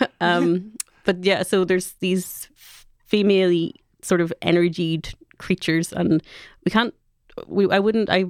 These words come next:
Speaker 2: I regard her as a feminine energy, but I don't think she's actually, like, a physical person. And the same, I imagine the Banov is a
Speaker 1: Mm-hmm.
Speaker 2: bird. It's like a vulture kind of bird of prey. Um, and they, so they have different aspects, but basically they're representing the same thing, this dark energy, this dark, um,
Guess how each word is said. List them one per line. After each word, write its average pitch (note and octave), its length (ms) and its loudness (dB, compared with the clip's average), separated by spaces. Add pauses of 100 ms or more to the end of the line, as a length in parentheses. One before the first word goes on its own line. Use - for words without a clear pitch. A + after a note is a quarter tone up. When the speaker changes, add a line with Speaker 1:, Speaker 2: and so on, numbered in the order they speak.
Speaker 2:
I F3+ 60 2
regard F#3+ 320 0
her A3+ 60 2
as F#3+ 120 -2
a F#3 40 0
feminine F3+ 320 2
energy, F3 320 2
but - 180 0
I E3 60 2
don't E3 200 -2
think - 160 -4
she's - 320 -6
actually, - 260 -4
like, D3 180 -4
a - 40 -6
physical D3+ 300 -6
person. B3 300 0 (380)
And F3 160 4
the E3 60 0
same, D#3+ 260 2 (140)
I - 160 0
imagine E3 300 2
the E3 40 2
Banov D#3 240 0
is D#3 100 -2
a D#3+ 40 0
Speaker 1:
Mm-hmm. F#2 140 -2
Speaker 2:
bird. D#3+ 340 0
It's D#3+ 100 -6
like F3+ 100 -6
a D#3+ 60 0
vulture D#3 380 0
kind D#3 180 -4
of D3 120 -6
bird - 140 0
of D#3+ 120 -8
prey. E3 340 0 (460)
Um, D#3 480 2
and E3 140 2
they, E3 100 2
so - 120 -6
they E3+ 80 2
have F3 140 -2
different G3 240 -2
aspects, D#3+ 400 -2
but - 160 -2 (140)
basically D#3+ 400 0
they're D3 80 -2
representing D3 460 0
the - 80 -2
same D3+ 300 2
thing, - 280 -2
this D#3+ 160 -4
dark D3+ 280 -4
energy, D#3 340 -2
this - 120 -10
dark, - 340 -4 (500)
um, C#3+ 340 -2